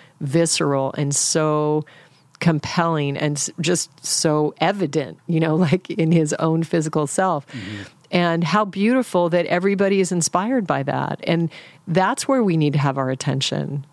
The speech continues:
Speaker 1: You know, how would it be if we were just, you know, looking at David the way that he was, and we were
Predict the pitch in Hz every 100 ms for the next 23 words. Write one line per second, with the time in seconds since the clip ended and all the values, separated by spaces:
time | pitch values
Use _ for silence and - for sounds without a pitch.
0 | - 170 165 170 180 214 247 214 185 170
1 | 196 202 165 170 170 - - _ - 175
2 | 160 170 185 185 180 165 170 151 - -
3 | 170 165 156 151 147 - - - 175 180
4 | 185 175 160 151 147 160 175 185 156 151
5 | 151 151 143 139 147 151 156 143 143 147
6 | - 151 151 160 160 151 151 151 151